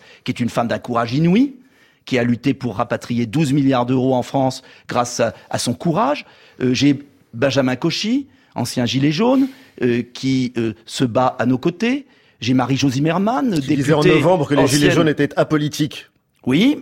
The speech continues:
Speaker 1: et il a décidé, face à la dérive violente de certains de, d'anciens collègues, de s'engager. Et il dit une chose très juste.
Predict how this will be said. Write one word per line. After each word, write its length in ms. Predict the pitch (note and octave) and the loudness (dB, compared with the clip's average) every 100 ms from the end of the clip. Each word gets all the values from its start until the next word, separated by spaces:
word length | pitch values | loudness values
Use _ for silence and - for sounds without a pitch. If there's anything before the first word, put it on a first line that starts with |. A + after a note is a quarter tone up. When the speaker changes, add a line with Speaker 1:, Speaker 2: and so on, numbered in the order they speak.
| - | -2
Speaker 1:
et 280 | D3 D3 E3 | -2 0 0
il 100 | F3 | 0
a 80 | E3 | 0
décidé, 640 | F#3+ - D#3+ C#3+ C3 A#2 | -2 -6 -4 0 0 0
face 260 | D#3+ D#3 | -4 -2
à 60 | C#3+ | -2
la 80 | B2+ | -2
dérive 380 | A#2+ E3+ G3 C#3+ | 0 -2 -2 -2
violente 580 | C#3+ C3+ B2 A2+ - _ _ _ _ _ - | 0 0 -2 -6 -12 _ _ _ _ _ -6
de 80 | A#2+ | -6
certains 520 | - - D3 G3+ G#3 | -4 -4 -2 -2 -2
de, 280 | E3 D3 - _ _ - | 0 -2 -4 _ _ -4
d'anciens 360 | C#3+ F3+ F3+ | -4 -2 -4
collègues, 540 | - D#3 C3+ A#2+ G#2+ G2 _ _ _ | -2 2 2 2 -4 -10 _ _ _
de 80 | C3+ | -4
s'engager. 720 | - A3 E3+ D3 B2+ A#2 F#2+ _ _ | 0 0 2 0 0 -2 -6 _ _
Et 120 | D3+ D#3 | -2 0
il 120 | D#3+ | 0
dit 120 | G3 | -2
une 80 | F3+ | -2
chose 220 | G3 F3+ | -2 -4
très 200 | - G#3 | -2 0
juste. 480 | D#3 C#3+ - - | 0 -4 -6 -18